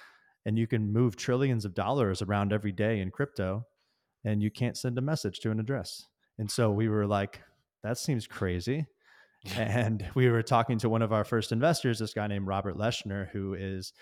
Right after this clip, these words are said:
Speaker 1: the founder of Compound Protocol, which is one of the biggest DeFi products. He said, "Listen, I have eleven billion dollars in a smart contract,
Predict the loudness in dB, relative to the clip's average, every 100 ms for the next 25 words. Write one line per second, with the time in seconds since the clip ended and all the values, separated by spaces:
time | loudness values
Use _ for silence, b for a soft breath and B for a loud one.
0 | B B -8 -4 -4 -4 -4 -2 0 -2
1 | -4 -6 -4 -4 -4 -6 -6 -8 -6 -6
2 | -6 -4 -4 -4 -6 -8 -6 -8 -12 -8
3 | -6 -6 -6 -4 -2 -2 -4 -4 -6 -4
4 | -6 -10 -18 B B B B -4 -2 0
5 | 0 0 -4 -6 -6 -4 -2 -2 -2 -2
6 | -2 -2 -2 -2 -2 -2 0 -2 -2 -4
7 | -4 -4 -4 -6 -8 -6 -6 -8